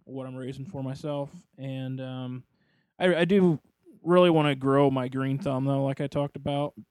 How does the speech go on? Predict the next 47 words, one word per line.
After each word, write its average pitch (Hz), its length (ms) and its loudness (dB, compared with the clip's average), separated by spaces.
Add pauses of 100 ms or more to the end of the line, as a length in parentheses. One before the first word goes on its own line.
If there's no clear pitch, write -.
Uh, 135 260 -6
I 135 80 -8
just 135 320 -14
feel 131 260 -8
that 123 100 -12 (140)
there's 120 220 -12
so 143 200 -8
much 127 240 -8
there 120 500 -6
that 123 100 -10
I 123 60 -8
need 123 160 -10
to 120 60 -14
learn 120 340 -12
yet. 101 320 -14 (240)
Um, 110 420 -14 (200)
and 117 280 -14 (160)
<laughs> 147 100 -14 (360)
I'll 175 80 -6
be 175 100 -2
learning 147 280 -4
for 143 120 -8
the 120 60 -8
rest 120 180 -10
of - 60 -16
my 113 100 -12
life, 117 340 -12
obviously. 110 580 -14
But, 107 160 -16 (720)
um, 139 340 -6 (320)
eh, 101 100 -18 (360)
you 185 160 -4
had 175 160 4
referenced 139 560 -2
earlier, 139 300 0
I 139 60 -2
do, 165 320 -2
I 156 120 -2
did 175 180 -6
pick - 220 0
up - 120 -8
a 135 60 -6
property 143 540 -6
in, 127 280 -6
in 131 200 -8
Middle 135 220 -2
Tennessee. 123 800 -10